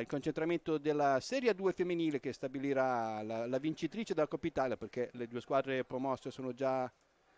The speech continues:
state definite dalle due squadre qualificate alla finale che si terrà oggi. Settimana scorsa ci sono state le finals di A due maschile con la promozione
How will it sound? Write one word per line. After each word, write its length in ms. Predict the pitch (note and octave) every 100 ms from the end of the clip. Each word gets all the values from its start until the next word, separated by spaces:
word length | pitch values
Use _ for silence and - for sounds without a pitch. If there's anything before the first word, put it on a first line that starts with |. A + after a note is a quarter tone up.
| _
state 280 | - D3 D#3+
definite 360 | C#3+ D#3 D3 D3+
dalle 360 | C#3 C3+ C3
due 100 | C3
squadre 280 | C#3 E3+ D#3+
qualificate 500 | E3 D3+ E3 F3 E3
alla 80 | F3
finale 380 | - G3 D#3+ C#3+
che 100 | D3
si 140 | D3+
terrà 240 | A3 B3+ C#3+
oggi. 260 | A2+ D3 - _ - _
Settimana 300 | - C#3 C#3+
scorsa 300 | - D#3+ C#3+
ci 100 | C3
sono 120 | C3 C3+
state 260 | D3 -
le 80 | C3+
finals 640 | - D3 C#3 C3+ B2 C#3
di 580 | B2 B2+ B2+ B2 A#2 A#2
A 460 | A#2+ A#2+ A2+ A2 A2+
due 160 | B2+ B3+
maschile 600 | A3+ G#3 - F#3+ E3+ G3
con 200 | - C3+
la 100 | A#2+
promozione 600 | A2+ C3+ C3+ - D3 C#3+